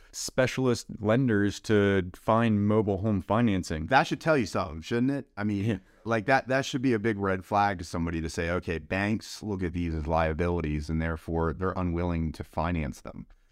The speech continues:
Speaker 2: Maybe I should be unwilling to finance them too." You know,
Speaker 1: Yep.
Speaker 2: they, they're,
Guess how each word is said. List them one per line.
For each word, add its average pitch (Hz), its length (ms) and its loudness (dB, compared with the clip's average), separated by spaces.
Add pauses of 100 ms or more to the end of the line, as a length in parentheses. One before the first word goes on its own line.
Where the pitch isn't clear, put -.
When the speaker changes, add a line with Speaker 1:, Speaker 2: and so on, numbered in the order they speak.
(100)
Speaker 2:
Maybe 101 360 0
I 98 180 2
should 101 260 -4
be 92 120 0
unwilling 85 400 0
to 80 80 -2
finance 78 420 -2
them 65 180 -8
too." - 320 -2 (120)
You 87 120 -4
know, 80 60 2
Speaker 1:
Yep. 95 120 4
Speaker 2:
they, 90 140 -2
they're, 95 340 -2